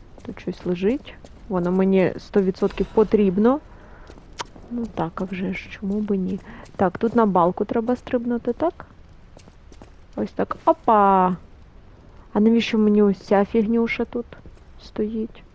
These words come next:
Вона мені зм'якшить падіння. Ось так, оп. Ну так, тепер оп. Прекрасненько.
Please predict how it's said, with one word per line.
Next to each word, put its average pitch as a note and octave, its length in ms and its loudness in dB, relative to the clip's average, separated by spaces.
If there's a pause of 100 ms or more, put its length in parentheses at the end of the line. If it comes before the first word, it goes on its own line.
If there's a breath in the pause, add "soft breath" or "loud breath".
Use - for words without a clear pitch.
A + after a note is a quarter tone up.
(920)
Вона G3+ 240 2
мені G3+ 440 2 (1000)
зм'якшить G3 720 -2 (200)
падіння. G#3+ 640 -2 (260)
Ось G3 200 -6
так, - 260 -6
оп. D4 180 4 (840)
Ну A#3+ 100 -4
так, - 420 -8 (260)
тепер F#3 200 -6 (100)
оп. C#4+ 160 2 (1200 loud breath)
Прекрасненько. A#3+ 920 4